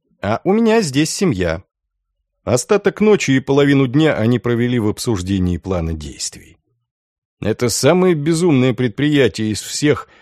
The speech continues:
о которых я когда-либо слышал", сказал под конец Платонов. "Зато единственно возможное", ответил Сенкевич. В полдень Энгель отправился в трактирный зал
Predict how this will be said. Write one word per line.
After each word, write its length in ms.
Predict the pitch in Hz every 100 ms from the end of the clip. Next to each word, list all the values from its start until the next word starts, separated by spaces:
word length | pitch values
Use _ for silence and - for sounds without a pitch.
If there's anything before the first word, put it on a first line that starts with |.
| _ _
о 120 | -
которых 420 | 113 165 185 156 -
я 140 | 135
когда-либо 560 | - 127 120 113 110 113
слышал", 560 | - 110 95 - 78 - - _
сказал 420 | - 127 104 98
под 180 | - 92
конец 380 | 107 98 80 -
Платонов. 680 | 95 87 - 85 - - _ _ _ _ _ _ _ _
"Зато 460 | - 85 113 - 165
единственно 760 | 147 139 143 127 - 127 127 120
возможное", 800 | 120 110 135 117 78 80 78 -
ответил 500 | 113 101 98 80 87
Сенкевич. 760 | - 101 82 85 - - - _ _ _ _ _ _ _ _ _ _ _
В 180 | - -
полдень 460 | 208 185 156 156 -
Энгель 400 | 151 156 117 117
отправился 580 | 120 - 147 135 - 131
в 60 | -
трактирный 560 | 120 - 131 117 113
зал 340 | 95 95 76